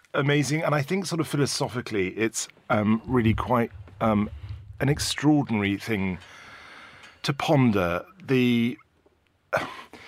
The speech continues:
it is a physical thing, but I think it's more an existential thing. And there's a great piece in The Guardian at the moment by Stephen Reicher, who's a professor of psychology, um, in Saint Andrews, and specifically,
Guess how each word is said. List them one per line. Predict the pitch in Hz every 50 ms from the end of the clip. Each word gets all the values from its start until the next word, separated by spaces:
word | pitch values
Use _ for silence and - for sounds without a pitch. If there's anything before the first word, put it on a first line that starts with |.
| - - -
it | 175 160 202
is | 202 196
a | 175
physical | - 143 113 101 - 123 107
thing, | - 131 120
but | 117 131
I | 143
think | 135 165 175 156
it's | 135 -
more | 143 143 135 135 131 127
an | 120
existential | 123 113 - 131 117 - - 147 135 135 113 120 123 107
thing. | - 104 98 95 92 95
And | 98 110
there's | 113 117 117 - -
a | 123 117 113 - -
great | - 139 143 143 147 - -
piece | - 107 101 95 - - -
in | 98
The | 98 98
Guardian | 87 107 107 104 101 90 98 98 95 95
at | 85
the | 98
moment | 101 101 98 98 95 92 - - - - - - _
by | - 107 104 101 101 101 101 -
Stephen | - - - 123 120 107 101 104 101 104 101 98
Reicher, | 107 107 110 107 - - - 92 82 - - - -
who's | - 90 98 98 95 90 82 - - - - - - - - - - - - - - - - - - - -
a | - 120 120 113
professor | 98 - 135 131 - 160 139 - 127
of | 113 -
psychology, | - 123 110 - 139 139 127 107 98 110 107 107 110 -
um, | - 113 107 104 104 107
in | 107 101
Saint | 92 - 117 113 107
Andrews, | 117 123 123 101 101 104 95 101
and | 113 113 104
specifically, | - - 143 131 - 170 156 - 175 123 101 104 101 101 98 -